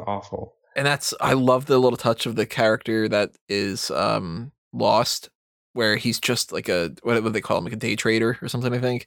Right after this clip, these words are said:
Speaker 1: Yeah, like, he's just a stock manager or whatever.
Speaker 2: He's just like, "Make the trade, make the trade," whatever. Then they give him that spark to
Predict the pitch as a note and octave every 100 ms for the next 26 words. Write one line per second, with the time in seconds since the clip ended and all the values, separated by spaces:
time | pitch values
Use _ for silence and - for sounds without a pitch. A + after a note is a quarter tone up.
0 | - C3+ E3+ D3 B2 A#2 A#2+ A#2+ A#2+ -
1 | B2 - A#2 A2 A#2 - - B2+ B2 A#2
2 | C3 B2 B2 B2 B2+ C3 C3 A#2+ A#2+ B2
3 | - A2+ - A2 A2+ A#2 - - G2 G2+
4 | G2+ G2 G2+ - B2 - F#2 G2 G2 G#2
5 | - A#2+ A#2+ A2+ A2+ A2 G#2 - G2+ A#2
6 | A#2+ A#2+ A#2 A#2+ A2+ A2 - - A2 A2
7 | G#2+ - - - G#2 G2+ F#2+